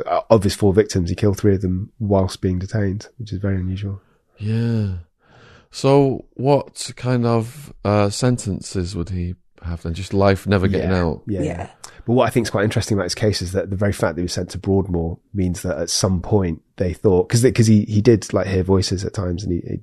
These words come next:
Speaker 1: he did have, like, depression and suicide attempts. So I think he was, did have some elements of mental illness. But what's interesting about his case is that he was very first sent to Broadmoor 'cause he was unfit to plead. And that threshold's quite high. You have to be pretty unwell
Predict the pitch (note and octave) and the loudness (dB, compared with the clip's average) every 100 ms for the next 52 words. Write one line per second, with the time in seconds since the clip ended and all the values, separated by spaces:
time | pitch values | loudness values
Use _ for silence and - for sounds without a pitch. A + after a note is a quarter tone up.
0 | _ F2+ F2+ F2+ F2 E2+ - - - F#2 | _ -4 -4 -4 -6 -6 -8 -6 -4 -4
1 | - E2+ F#2+ - F#2+ - F2 - - - | -4 -4 -6 -2 -2 -2 -4 -6 -8 -8
2 | E2+ F#2 F#2 F#2 F2 - _ - - - | -4 -2 0 0 0 -6 _ -20 -10 -6
3 | E2+ F#2 - - - - F2+ F2 E2+ - | 0 0 -2 -6 -2 2 2 0 -2 -4
4 | F2+ E2+ F#2 F2 E2 - _ - - - | -6 -2 -2 -2 -6 -18 _ -20 -20 -20
5 | - - - A2 A2 G#2 F#2+ G2 E2 - | -20 -6 2 4 4 0 0 0 0 2
6 | G#2+ G2 F2+ F#2+ F#2 G2 F#2 F#2 G#2 G2 | 2 2 -2 0 0 0 0 2 4 4
7 | - F#2+ F2 F#2 F2 F2 F#2+ F2+ F2+ E2+ | 2 0 0 -4 -4 0 2 2 2 -2
8 | F2 E2+ F2 D#2+ E2 - G2 D#2+ - _ | -4 -2 -4 -4 -10 -2 0 0 -4 _
9 | - - - A2 A#2 - A2+ - F#2+ - | -20 -20 0 4 4 4 0 2 -4 -2
10 | F2+ E2+ G2+ E2+ E2 F#2 F#2 F2+ E2+ - | -4 0 0 0 -2 -4 -4 -2 -2 -6
11 | - D2+ F2 F2 F2+ E2+ E2 - | 0 2 2 2 2 2 0 -6